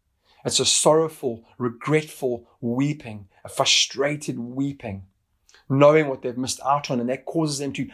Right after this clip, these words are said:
<clears throat> gnash their teeth, God's word says, with anger. There's gnashing of teeth. It is,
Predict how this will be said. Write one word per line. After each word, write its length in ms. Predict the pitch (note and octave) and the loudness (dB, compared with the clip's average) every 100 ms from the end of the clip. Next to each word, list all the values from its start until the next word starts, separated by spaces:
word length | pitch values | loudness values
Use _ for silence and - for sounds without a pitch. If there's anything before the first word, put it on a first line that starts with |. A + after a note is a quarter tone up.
| - | -16
<clears throat> 180 | - - | -20 -4
gnash 960 | G3 F#3 D#3+ B2+ C3 D3 D#3+ D3 - | 0 2 2 0 -2 2 4 2 0
their 140 | D#3 C#3 - | 0 -2 -4
teeth, 500 | - F3 C3+ - - _ _ - | 0 0 0 -8 -20 _ _ 2
God's 260 | C3 B2+ | 4 4
word 220 | B2+ B2+ | -2 -4
says, 360 | A#2 B2 G#2 - _ _ | -4 -6 -8 -14 _ _
with 220 | C#3+ C#3 _ | -2 -2 _
anger. 560 | - D3+ E3 C#3+ G#2 F#2 _ _ _ _ - - | -2 0 0 0 -4 -8 _ _ _ _ -10 0
There's 180 | C3+ | 2
gnashing 680 | C3 C#3 D#3+ D#3 - E3 D3 | 2 2 2 2 2 0 -2
of 180 | C3 - | -6 -6
teeth. 240 | - C#3 | -4 -2
It 100 | C3+ | -4
is, 320 | B2+ A#2 - | -4 -4 -6